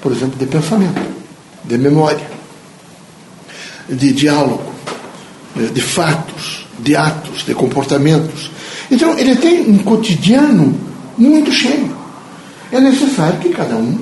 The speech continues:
imediatamente, na sua, eh, consciência crítica, doutrinária espírita, que está bem posta,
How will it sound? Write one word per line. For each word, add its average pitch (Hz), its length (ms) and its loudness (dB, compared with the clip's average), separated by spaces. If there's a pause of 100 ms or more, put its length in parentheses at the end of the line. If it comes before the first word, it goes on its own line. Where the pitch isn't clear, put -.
(360)
imediatamente, 151 880 0
na 165 160 0
sua, - 360 -4 (380)
eh, 156 120 -8 (100)
consciência 185 800 2
crítica, - 540 -6
doutrinária 139 640 0
espírita, 131 640 0 (720)
que - 80 -10
está 190 160 -2
bem 123 200 0
posta, 139 560 0